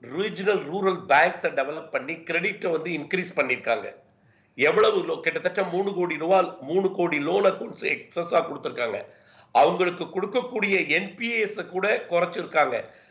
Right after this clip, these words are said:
அதாவது இப்ப வந்து அவங்களுடைய என்பிஏ கூட சிக்ஸ் பாயிண்ட் ஒன் பர்சன்ட், கிட்டத்தட்ட லெவன் பர்சன்ட்ல இருந்தது சிக்ஸ் பாயிண்ட் ஒன் பர்சன்ட்ல இருக்கு. அந்த அளவுக்கு வந்து ரூரலோட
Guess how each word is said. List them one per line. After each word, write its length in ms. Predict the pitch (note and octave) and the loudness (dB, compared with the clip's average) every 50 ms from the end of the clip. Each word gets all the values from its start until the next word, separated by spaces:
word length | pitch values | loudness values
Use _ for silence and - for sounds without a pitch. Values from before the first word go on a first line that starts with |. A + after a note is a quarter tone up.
| _ _ - | _ _ 0
அதாவது 360 | - C#3 C#3+ E3 F3+ G3+ G3 G3+ | 4 6 8 8 8 6 6 2
இப்ப 220 | F#3+ - - E3 | -2 -2 -2 -2
வந்து 260 | D#3+ E3 E3+ G#3 G3 | -2 -2 -2 0 2
அவங்களுடைய 640 | E3+ E3 D#3+ E3+ E3+ E3+ E3 D#3+ D#3 D3+ C#3+ D3 D#3+ | 4 4 2 2 0 -4 -2 -2 0 0 2 0 0
என்பிஏ 400 | F3+ F3+ - G#3+ A3 A3 G#3 G3 | -2 -2 -4 0 2 4 4 4
கூட 200 | F3+ F#3+ G#3 G#3+ | 4 4 2 2
சிக்ஸ் 360 | G#3+ - - F#3+ F#3+ - - | 2 0 -6 -8 -8 -8 -6
பாயிண்ட் 300 | - B3 G#3+ G#3+ G3 G3 | 0 2 2 4 4 2
ஒன் 180 | F3+ F3+ F3 F3 | 0 -2 -4 -2
பர்சன்ட், 460 | E3+ E3 D#3+ - - E3+ D#3 - - - - _ _ _ _ _ _ _ _ _ _ _ - | -4 -4 -4 -2 -4 -4 -4 -4 -8 -16 -20 _ _ _ _ _ _ _ _ _ _ _ -4
கிட்டத்தட்ட 440 | - D3 D#3+ E3 F#3+ F#3+ - B3 | -2 0 2 2 2 2 2 2
லெவன் 360 | G#3 F3+ E3+ F3 F3+ G#3+ G#3 - | 2 4 4 4 2 2 -2 -2
பர்சன்ட்ல 400 | G3 G3+ G3+ - A3+ A3 A3+ - | -4 -2 0 0 -2 0 0 0
இருந்தது 340 | G3 F#3 D#3+ F3 F#3+ F#3 | -2 -2 -2 -4 -8 -8
சிக்ஸ் 340 | F#3+ - - F3 E3+ - - | -8 -6 -6 -6 -6 -6 -4
பாயிண்ட் 480 | - A3 G3 G3 F#3 E3+ E3 - - - - | 2 4 4 4 4 0 -4 -6 -6 -4 -2
ஒன் 160 | D3 D3+ D#3 | -2 -2 -2
பர்சன்ட்ல 600 | D3+ - E3+ D#3 - - - - - - F3+ D#3 | -2 -4 -4 -4 -2 -4 -6 -4 0 -2 0 0
இருக்கு. 520 | D3 C#3+ C#3 - - B2 F#2+ - - _ _ - _ _ - | -2 -6 -6 -6 -6 -6 -6 -8 -10 _ _ -20 _ _ 4
அந்த 360 | - C#3+ E3 F#3+ G3 F#3+ F#3+ | 4 4 4 4 4 4 4
அளவுக்கு 400 | F#3 G3 G3 G#3+ G3+ - A3 G3+ | 6 6 4 0 -2 -2 0 0
வந்து 580 | F#3 F3 E3+ E3 F3 G#3 B3+ C#4+ C#4+ - - - _ _ _ - | 0 0 0 0 0 0 0 0 -2 -8 -14 -20 _ _ _ -6
ரூரலோட 840 | C#3+ E3 G#3 A3 G#3+ G#3+ G3 F#3+ F#3 F3 E3 E3 D3+ C3+ B2+ A#2+ | -4 0 2 4 6 6 6 6 4 4 4 4 4 4 4 0